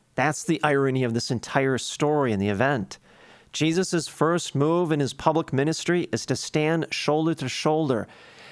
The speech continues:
with us as sinners, in solidarity with us. He stands with us in order to heal us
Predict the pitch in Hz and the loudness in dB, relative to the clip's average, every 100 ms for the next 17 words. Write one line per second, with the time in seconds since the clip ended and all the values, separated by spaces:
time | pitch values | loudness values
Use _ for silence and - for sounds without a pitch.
0 | - - _ 127 - 170 160 - - - | -20 -20 _ -2 2 2 2 0 -6 -6
1 | - 120 - 160 156 101 - - - _ | -4 -4 -2 0 0 0 -4 -8 -10 _
2 | _ 120 - 151 165 180 165 165 156 151 | _ -4 -2 0 2 2 2 2 2 2
3 | 139 143 120 98 - - - _ _ _ | 0 0 -2 -2 -6 -8 -10 _ _ _
4 | - - _ 147 135 - 151 160 170 160 | -20 -20 _ -4 -4 -4 0 0 0 -2
5 | - 113 165 196 190 175 - - - _ | -4 -2 0 0 0 -2 -6 -10 -16 _
6 | _ _ 139 - 170 180 - 135 - 180 | _ _ -2 0 2 0 0 -4 0 0
7 | 190 135 104 104 - | 2 2 0 -2 -8